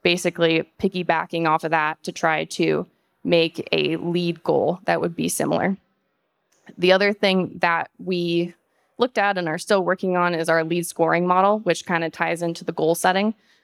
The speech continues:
Um, we really wanted to know, hey, of all the leads that we're getting, what's actually their propensity to buy that Ari will talk about later, uh, as well as how do we merge this with our traditional lead scoring that we were doing out of Marketo.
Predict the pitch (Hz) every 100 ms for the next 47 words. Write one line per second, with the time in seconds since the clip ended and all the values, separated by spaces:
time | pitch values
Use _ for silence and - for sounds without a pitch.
0 | - 170 160 160 - _ 185 190 190 180
1 | 190 196 190 180 175 175 170 180 175 175
2 | 190 180 170 175 170 160 156 170 185 185
3 | 196 202 208 190 165 165 165 - 170 160
4 | 160 156 147 - 170 170 - 170 170 175
5 | 180 175 175 175 - 170 175 170 190 170
6 | 175 170 - 170 170 170 170 _ _ _
7 | 170 160 160 - - - 175 175 175 175
8 | 180 170 185 190 180 175 170 170 196 -
9 | 175 175 - 170 - 175 165 - 175 170
10 | - 165 165 170 - 170 170 165 - 165
11 | 165 165 165 156 156 160 180 175 - 185